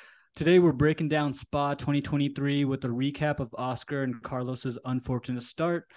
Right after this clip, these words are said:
Red Bull's continuing and expected dominance, Alpine's recovery post-Otmar,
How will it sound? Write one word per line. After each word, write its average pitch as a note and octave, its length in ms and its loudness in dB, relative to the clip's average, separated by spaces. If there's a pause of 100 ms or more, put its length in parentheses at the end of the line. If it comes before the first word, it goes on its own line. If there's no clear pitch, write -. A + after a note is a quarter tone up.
(300)
Red C3 340 -2
Bull's C#3+ 240 0
continuing D#3+ 760 0
and C3 100 -2
expected B2+ 600 -6
dominance, D#3+ 640 -2 (400)
Alpine's C#3 520 0
recovery C#3 540 -2
post-Otmar, C#3+ 840 -2